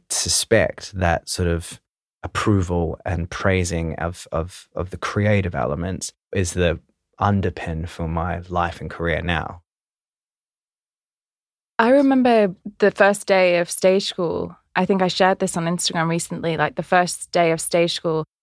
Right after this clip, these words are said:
Speaker 2: my singing teacher said, "If you're dyslexic, why are you here? You've gotta pick things
Speaker 1: Oh
Speaker 2: up
Speaker 1: my
Speaker 2: quick."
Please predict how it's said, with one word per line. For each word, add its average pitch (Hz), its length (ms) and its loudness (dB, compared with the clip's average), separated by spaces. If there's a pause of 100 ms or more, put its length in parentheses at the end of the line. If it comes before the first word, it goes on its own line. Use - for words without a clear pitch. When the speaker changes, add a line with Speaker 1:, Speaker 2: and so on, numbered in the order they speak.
(300)
Speaker 2:
my 190 160 4
singing 180 300 2
teacher 175 300 0
said, 165 380 2
"If - 120 -8
you're 175 100 2
dyslexic, - 500 -4
why 151 180 2
are - 20 0
you 160 240 -4
here? 156 380 -2 (920)
You've 180 200 2
gotta 175 200 4
pick - 260 0
things 190 220 4
Speaker 1:
Oh 180 60 6
Speaker 2:
up 226 80 4
Speaker 1:
my 123 180 4
Speaker 2:
quick." 90 180 2